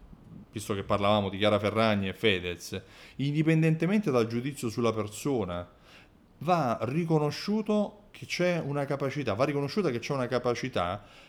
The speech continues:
perché la leva più difficile da mantenere è proprio la costanza.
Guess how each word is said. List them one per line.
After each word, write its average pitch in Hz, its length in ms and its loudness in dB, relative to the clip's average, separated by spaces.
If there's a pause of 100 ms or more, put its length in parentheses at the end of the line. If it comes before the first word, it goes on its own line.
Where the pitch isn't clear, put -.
(200)
perché 127 760 2 (480)
la 139 280 2
leva 190 320 6
più 160 500 -4
difficile 127 760 -2
da 107 80 4
mantenere 104 800 -2
è 143 80 -6
proprio 180 280 0
la 135 200 2
costanza. 92 1120 -4